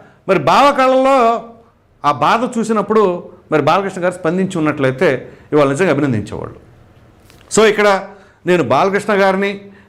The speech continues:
లేకపోతే చిరంజీవి గారిని లేదా జగన్మోహన్ రెడ్డి గారిని ఏ ఒక్కరిని వెనకేసుకు రావట్లేదు,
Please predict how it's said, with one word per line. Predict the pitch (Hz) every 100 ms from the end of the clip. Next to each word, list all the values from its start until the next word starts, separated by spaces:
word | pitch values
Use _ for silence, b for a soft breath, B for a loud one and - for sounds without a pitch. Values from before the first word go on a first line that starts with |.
| -
లేకపోతే | 156 180 180 180 202 175 160 175
చిరంజీవి | 190 202 202 185
గారిని | 185 185 208
లేదా | 175 175
జగన్మోహన్ | 147 151 185 190 180
రెడ్డి | 180
గారిని | 175 180 190 190 B B 143
ఏ | 180
ఒక్కరిని | 202 202 208 208
వెనకేసుకు | 196 196 202 208
రావట్లేదు, | 208 208 220 226 254